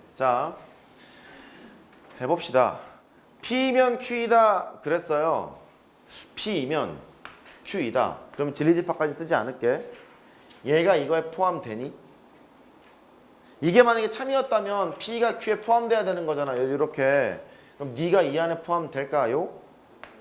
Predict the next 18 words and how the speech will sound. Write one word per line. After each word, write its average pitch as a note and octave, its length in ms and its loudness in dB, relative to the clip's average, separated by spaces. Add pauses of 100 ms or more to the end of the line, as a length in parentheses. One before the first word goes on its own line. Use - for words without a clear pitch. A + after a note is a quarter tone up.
(1040)
안 C3+ 120 0
되죠? F#3+ 480 0 (600)
너는 C3+ 260 -4
거지. G2+ 420 -8 (500)
괜찮아? E3+ 460 0 (640)
그 D3+ 60 -12
다음에 F3+ 180 2
너 D3 460 0 (500)
Q는 C4+ 480 2
나피에 G3 460 0
포함되나요? G3 840 0
그랬잖아. D#3+ 580 0
나피를 G#3 320 -2
쓰러 G3+ 240 -6
가자. B2 400 -4
나피는 D3+ 600 -4 (260)
여기 B2 260 -4
있죠? A#2+ 280 -10